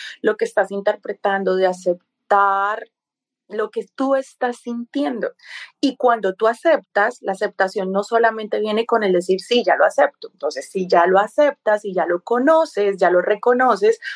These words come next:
ahora, ¿qué decisión va a tomar? Porque en la vida todo son decisiones. Todo son decisiones. Nosotras decidimos estar aquí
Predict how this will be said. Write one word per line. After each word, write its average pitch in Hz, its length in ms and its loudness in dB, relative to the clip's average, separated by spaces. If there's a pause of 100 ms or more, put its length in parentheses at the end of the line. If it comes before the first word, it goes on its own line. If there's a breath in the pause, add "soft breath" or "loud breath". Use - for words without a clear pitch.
(140 loud breath)
ahora, 202 360 4
¿qué 214 240 0
decisión 208 800 0
va 175 80 2
a 180 40 -2
tomar? - 380 -2 (520 loud breath)
Porque 240 240 0
en 262 80 2
la 262 140 4
vida 311 280 0
todo 330 220 2
son 320 200 -2
decisiones. 320 720 0 (1000)
Todo 294 320 0
son 302 220 -4
decisiones. 269 760 -4
Nosotras 208 420 2
decidimos 247 680 0
estar 190 340 0
aquí 320 420 0